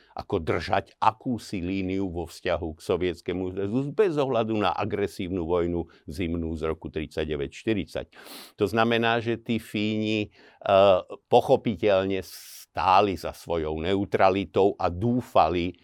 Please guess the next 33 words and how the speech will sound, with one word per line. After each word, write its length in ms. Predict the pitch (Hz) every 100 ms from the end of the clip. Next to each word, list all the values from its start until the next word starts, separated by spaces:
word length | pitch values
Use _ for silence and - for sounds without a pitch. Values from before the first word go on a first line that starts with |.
| _
že 240 | - 104 92
to 160 | 98
tak 160 | 92 82
vydrží 480 | 85 87 87 92 76
na 80 |
večné 480 | 78 80 - 85 71
časy. 400 | - 90 - - _ _ - _
No 80 | 101
potom, 320 | - - 123
čo 160 | - 95
zažili 480 | 98 98 101 101 92
pred 240 | 92 87 73
vlastnými 560 | 78 - - 92 90
očami, 400 | 87 98 92 90
čo 160 | 82 90
sa 160 | 90 90
deje 160 | 92
na 160 | 87 87
Ukrajine, 560 | 92 - 82 85 85
tak 240 | 85 71 -
pochopili, 640 | 85 87 82 82 78 80
že 320 | 78 78 73 - _ _ _ _ _ -
toto 320 | 90 - 85
nie 240 | 80 80
je 160 | 80 76 78 90
cesta. 440 | - - 101 110 - - - - _
A 320 | 101 87 85
zároveň 560 | 92 156 226 185 175 160 - 120
treba 320 | 135 147 139 139
povedať 480 | 135 131 131 127
jednu 240 | 123 131 107
vec. 320 | 80 -
E, 40 | -